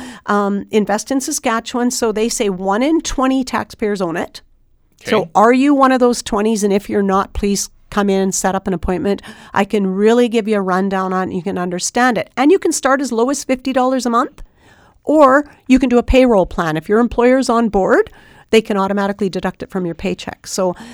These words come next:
Speaker 1: that's something to inquire with me about, and then I talk to your employer. Uh, a hundred and thirty companies equal, equaling fifteen thousand jobs is impacted. And then the other cool one is that it's province-wide.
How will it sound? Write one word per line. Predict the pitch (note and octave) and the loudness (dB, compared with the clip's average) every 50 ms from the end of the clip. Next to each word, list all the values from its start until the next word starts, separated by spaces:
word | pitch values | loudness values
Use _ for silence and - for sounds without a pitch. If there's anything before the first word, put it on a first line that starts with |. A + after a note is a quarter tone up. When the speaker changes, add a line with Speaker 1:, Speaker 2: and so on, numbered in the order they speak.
| - _ _ | -20 _ _
Speaker 1:
that's | - G#3+ C#4 - - | 2 2 2 2 -2
something | - - D4 C#4+ B3+ - C#4 C4+ | -4 -2 -2 -2 0 0 0 0
to | B3 - C#4 | 0 0 0
inquire | B3 A3+ G#3+ - - G3 F#3 G3+ A3 A#3 | -2 -2 -2 -2 -2 0 0 0 0 0
with | A#3 B3+ B3+ - - | 0 -2 -2 0 -2
me | B3+ B3+ | 0 0
about, | B3+ A#3+ B3 A#3+ A#3+ B3 A#3+ | 0 2 2 2 2 2 2
and | A3 G3+ | 0 0
then | G3 F#3+ F#3+ | 0 0 0
I | F3+ F#3 | -2 -2
talk | G3 - - F#3+ F3+ - | -4 -4 -6 -6 -6 -6
to | - - F#3+ | -8 -8 -8
your | F3 | -6
employer. | E3 E3+ - - G#3+ F#3+ E3 D#3 - - E4+ - - - - - - - - _ | -6 -8 -8 -6 -6 -4 -4 -4 -6 -6 -8 -8 -12 -20 -20 -20 -20 -20 -18 _
Uh, | - G#3+ G#3 G#3 G3+ G3+ - _ _ | -2 0 0 0 0 -2 -4 _ _
a | G#3+ | -8
hundred | F#3 G3 A#3 B3+ C4 E4 E4+ | -2 0 2 2 2 0 0
and | D#4+ D#4 C#4 D4 | 0 -2 -2 -2
thirty | - - C4 C4 B3+ C#4 B3+ | 0 2 2 2 2 -2 -4
companies | C4 - - - A#3+ E4 - - B3+ B3+ C4 C#4 B3 - _ _ _ _ _ _ _ _ _ | -4 -8 -6 -4 -4 -4 -4 -4 -4 -4 -4 -4 -8 -10 _ _ _ _ _ _ _ _ _
equal, | - A3 G3+ - G3+ G3 F#3 _ _ | -8 -8 -6 -6 -8 -8 -8 _ _
equaling | - A3+ G#3+ - A#3+ A3 A3 G#3+ G3+ | -8 -8 -4 -4 -4 -2 -2 -2 -4
fifteen | G3 - - A#3+ - _ - A#3 A3+ G#3 | -4 -4 -4 -4 -4 _ -6 -4 -4 -2
thousand | G3 G3+ G3 G3+ F#3 G3+ F#3 | -2 -2 -4 -2 -2 -4 -6
jobs | E3+ E3+ D3 - F#3 F#3+ | -4 -6 -6 -6 -6 -8
is | G#3 A3 G3 | -10 -6 -4
impacted. | A3+ A3 G3+ G#3+ A3 A3+ A3 _ - B3+ C#4 C4 - - - - - - - | -4 -4 -4 -4 -4 -6 -6 _ -2 -2 -2 -2 -8 -20 -20 -20 -20 -16 -6
And | - G#3+ A3 | -2 0 0
then | A3 A3 | 0 0
the | A3 G#3+ A3 | 0 0 0
other | A#3+ C#4 D#4+ D#4 | 0 0 -2 -6
cool | - - - - B3 A3 | -6 -4 -2 -2 -2 -2
one | G#3+ G#3 G#3 | -2 -2 -2
is | G#3 G#3 F#3+ | -2 -2 -2
that | - G3 G3+ G3 | -4 -4 -4 -4
it's | - - - - - - | -6 -8 -10 -12 -14 -14
province-wide. | - _ - G#3+ G3+ F#3+ F3+ F#3+ F#3 - - - F3+ G3 G3 E3+ - _ | -14 _ -6 -4 -4 -2 -4 -6 -6 -6 -10 -8 -4 -4 -4 -4 -6 _